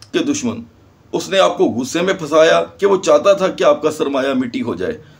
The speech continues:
अब ये बात तो खैर दोस्तों कोई नहीं जानता, लेकिन बज़ाहिर हमें इस दुनिया में सभी दोस्त दिखाई देते हैं। अगर ऐसा होता कि सभी हमारे दोस्त हैं तो आज कोई रो ना रहा होता, किसी के पास अपने दुखों की कहानी ना होती। So अगर आप क्रिप्टो की मार्केट में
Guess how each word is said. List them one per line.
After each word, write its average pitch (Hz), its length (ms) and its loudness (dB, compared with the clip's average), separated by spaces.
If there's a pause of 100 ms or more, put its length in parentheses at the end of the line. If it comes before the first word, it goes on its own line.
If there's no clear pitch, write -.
(100)
अब - 200 2
ये 190 80 6
बात 156 300 2
तो 156 60 -2
खैर 135 200 -4
दोस्तों 127 300 -6
कोई 110 220 -4
नहीं 117 180 -2
जानता, 104 340 -6
लेकिन 165 300 -6
बज़ाहिर 147 500 2 (360)
हमें 185 320 0
इस 156 140 -8
दुनिया 151 280 -2
में 160 120 0
सभी 120 280 -6
दोस्त 139 260 -4
दिखाई 147 300 -2
देते 139 260 -6
हैं। 143 200 -10 (260)
अगर 156 160 2
ऐसा 151 300 2
होता 135 340 0 (400)
कि 175 80 2
सभी 165 340 0
हमारे 180 300 0
दोस्त 151 340 -2
हैं 156 180 -2 (400)
तो 147 100 2
आज 131 300 2
कोई 131 200 -4
रो 117 180 0
ना 151 120 2
रहा 135 180 0
होता, 123 240 -4
किसी 127 260 -10
के 139 140 -6
पास - 380 0
अपने 127 240 -4
दुखों 120 360 -6
की 143 180 -4 (140)
कहानी 117 320 -2
ना 156 80 0
होती। 127 340 -2 (440)
So 214 100 6 (380)
अगर 170 260 2
आप 190 220 4
क्रिप्टो 170 400 -4
की 165 200 -10
मार्केट 117 540 -4
में 98 240 -14